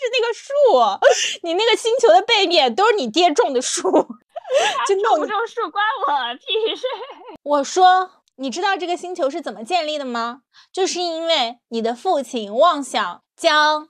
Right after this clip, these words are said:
Speaker 1: 金属的生命和自然的生命合二为一，于是他将金属的生命包裹在星球的地下，而让自然的生命覆盖住星球的外表，又把我的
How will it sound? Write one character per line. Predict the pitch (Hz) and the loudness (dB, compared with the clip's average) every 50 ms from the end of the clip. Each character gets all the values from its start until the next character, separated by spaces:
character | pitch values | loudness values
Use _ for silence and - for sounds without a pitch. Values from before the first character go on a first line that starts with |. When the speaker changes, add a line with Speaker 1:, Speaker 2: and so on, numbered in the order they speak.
| _ | _
Speaker 1:
金 | - - 392 392 415 415 | -6 -4 -2 -2 -2 -2
属 | - - 226 | -2 -4 -4
的 | 214 214 214 | -4 -4 -4
生 | - - 294 294 302 | -2 0 0 0 0
命 | 320 320 302 262 233 226 | -2 -4 -4 -4 -4 -4
和 | 220 - 240 | -4 -2 -4
自 | 240 233 - 359 | -4 -2 0 0
然 | 330 247 220 220 | 2 2 2 0
的 | 226 240 | -2 -4
生 | 247 247 285 269 | -6 -6 -6 -6
命 | 277 277 262 240 240 | -4 -4 -4 -4 -6
合 | 226 - 220 | -6 -6 -2
二 | 214 233 262 269 | 0 0 2 2
为 | 254 226 208 202 202 | 0 -2 -4 -4 -6
一， | 220 233 233 247 233 - _ | -8 -8 -10 -10 -12 -14 _
于 | - 240 247 262 | -8 -6 -6 -6
是 | 269 - - 339 302 247 214 - _ _ _ _ _ | -6 -6 -4 0 0 0 0 -2 _ _ _ _ _
他 | - - 330 | -4 -2 -2
将 | 294 339 339 339 349 | 0 0 -2 -2 -4
金 | 339 - 381 392 403 | -6 -6 -6 -4 -6
属 | 370 - - 226 | -6 -8 -10 -12
的 | 208 196 196 | -10 -10 -10
生 | 208 - 302 302 311 | -10 -8 -8 -8 -8
命 | 320 320 302 269 247 233 220 233 247 _ | -8 -6 -6 -6 -8 -8 -10 -14 -6 _
包 | - 339 349 359 | 2 4 4 4
裹 | 349 269 226 208 | 4 2 -2 -2
在 | 196 247 247 | 0 -2 -2
星 | 240 - - 320 - | -2 -2 -6 -8 -8
球 | - - 233 | -6 -6 -4
的 | 220 254 262 | -2 -2 -2
地 | 254 311 285 240 | -4 -6 -10 -6
下， | - - 302 240 214 - - | -2 -2 -2 -2 -4 -6 -4
而 | 220 247 262 | 0 2 2
让 | 294 320 320 294 285 | 2 2 0 -2 -6
自 | - - 392 | -8 -6 -2
然 | 381 320 240 233 | 0 0 0 0
的 | 240 254 | -2 -4
生 | 247 - 294 277 | -6 -6 -6 -4
命 | 285 294 285 254 233 | -4 -4 -4 -4 -6
覆 | 233 - - 330 285 | -6 -6 -6 -4 -2
盖 | 277 254 247 226 | 0 0 0 0
住 | 226 240 | -2 -4
星 | 233 - - 320 330 | -6 -6 -6 -6 -6
球 | 330 - 240 | -6 -6 -4
的 | 214 240 262 | -2 0 2
外 | 302 311 285 247 | 2 2 2 0
表， | 214 226 - - _ _ _ _ _ _ _ _ | -2 -4 -10 -10 _ _ _ _ _ _ _ _
又 | - 330 311 | 2 2 4
把 | 269 - 247 233 262 | 4 4 2 2 4
我 | 302 277 233 | 4 4 2
的 | 208 254 214 220 220 214 214 214 208 - | 2 0 0 0 0 -2 -2 -4 -8 -12